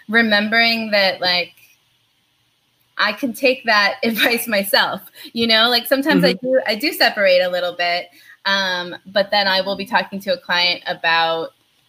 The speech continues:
Speaker 1: um, something like the importance of having date nights and scheduling sex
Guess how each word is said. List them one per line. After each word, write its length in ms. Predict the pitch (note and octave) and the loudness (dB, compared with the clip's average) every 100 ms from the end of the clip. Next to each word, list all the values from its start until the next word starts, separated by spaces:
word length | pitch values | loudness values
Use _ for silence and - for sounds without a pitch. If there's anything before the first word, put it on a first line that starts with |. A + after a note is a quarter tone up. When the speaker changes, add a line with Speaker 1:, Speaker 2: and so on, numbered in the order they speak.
| _ _ _ _ _ _ F#3 | _ _ _ _ _ _ 0
Speaker 1:
um, 840 | F#3 F3+ F3 E3 D#3 D#3 C#3+ - _ _ - | 2 2 2 0 -4 -6 -10 -14 _ _ -6
something 600 | - A#3+ A#3 A#3 A3 G#3 | 0 0 0 -4 -2 0
like 580 | F#3+ F#3 F#3 - - - | 2 4 2 0 -8 -8
the 160 | G#3+ | -4
importance 580 | A3 A3 C4+ A#3 A3+ A3 | -4 0 0 0 -2 -8
of 80 | G#3+ | -6
having 680 | - G3 G3 G3+ F#3+ F#3+ - - | -2 0 0 -2 -6 -10 -16 -6
date 240 | G3 F#3 | -4 -4
nights 500 | F3+ E3+ D#3 - - - | -4 -6 -6 -12 -14 -6
and 380 | F#3 F3+ F3 F3+ | -4 -4 -4 -8
scheduling 640 | - G#3+ F#3+ F#3+ F3+ F3+ | -6 -2 -2 0 -4 -4
sex 420 | - E3+ D#3+ - | -4 -2 -2 -4